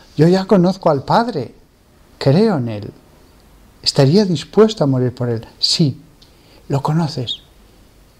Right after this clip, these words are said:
pero podemos profundizar en el conocimiento del Padre. La fe, una vez que se tiene, si no se abandona,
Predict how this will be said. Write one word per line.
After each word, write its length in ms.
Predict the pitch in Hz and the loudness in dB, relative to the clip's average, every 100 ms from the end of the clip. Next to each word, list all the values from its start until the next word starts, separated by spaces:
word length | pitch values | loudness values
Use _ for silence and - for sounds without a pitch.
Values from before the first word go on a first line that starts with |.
| _ _ _ _ | _ _ _ _
pero 400 | 147 139 139 - - _ _ _ - - - _ _ _ - - | -4 0 0 -2 -10 _ _ _ -20 -20 -20 _ _ _ -20 -6
podemos 420 | 147 151 160 160 - _ _ | -2 0 -2 -4 -12 _ _
profundizar 1200 | 151 147 160 160 - 143 127 117 107 131 117 117 | -4 0 0 -2 -2 -2 -2 -4 -8 -6 -6 -6
en 100 | 117 | -6
el 160 | 113 110 | -8 -6
conocimiento 720 | 127 110 - 120 113 107 110 | -6 -6 -6 -6 -4 -8 -10
del 140 | 110 | -10
Padre. 360 | - 110 110 - _ _ _ _ _ _ _ _ _ _ _ _ _ - _ _ _ - _ _ _ - | -12 -14 -16 -20 _ _ _ _ _ _ _ _ _ _ _ _ _ -20 _ _ _ -20 _ _ _ -6
La 140 | 151 160 | 0 0
fe, 420 | 226 233 247 - - _ _ _ _ 160 | 4 2 2 -8 -20 _ _ _ _ 0
una 180 | 160 | 2
vez 160 | 151 131 | 2 -2
que 120 | - | -6
se 160 | - 135 | -6 -4
tiene, 360 | - 156 135 | 0 2 0
si 160 | - 135 | -4 -2
no 140 | 135 | -2
se 100 | 135 | -2
abandona, 560 | 156 151 139 139 151 | -2 -2 -4 -4 -6